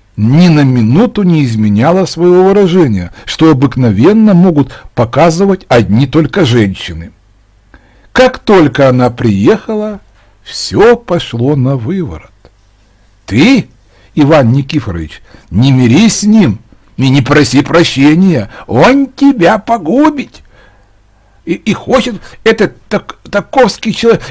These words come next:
ты его это самое не-, еще не знаешь".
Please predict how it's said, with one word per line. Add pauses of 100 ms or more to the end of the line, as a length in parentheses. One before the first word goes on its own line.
(100)
ты (180)
его
это
самое
не-,
еще
не
знаешь".